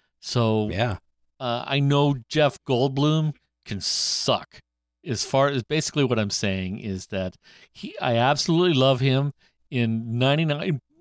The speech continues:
Speaker 1: no, a hundred percent of everything he's done, I love him in. This is the only exception, and it doesn't necessarily have to detract from the, uh, the wonderfulness of his career overall.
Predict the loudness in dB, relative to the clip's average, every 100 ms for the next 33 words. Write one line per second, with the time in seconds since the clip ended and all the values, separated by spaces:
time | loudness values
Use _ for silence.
0 | _ _ -6 -6 -8 _ -10 -2 2 2
1 | 2 -2 0 0 0 0 0 2 -2 0
2 | 0 0 0 -2 0 0 0 -4 -16 -10
3 | -2 2 4 4 2 0 -2 -4 -8 -16
4 | -20 _ _ -2 2 2 2 2 2 2
5 | 2 0 -2 -2 -2 -4 -6 -6 -4 -2
6 | -2 0 -2 -2 -4 -4 -4 -4 -6 -8
7 | -14 -14 -8 -4 -4 -6 -10 -8 -8 -12
8 | -16 -20 -20 _ -12 -10 -8 -4 -2 -2
9 | -4 -6 -6 -6 -8 -10 -12 -10 -10 -10
10 | -12 -12 -12 -14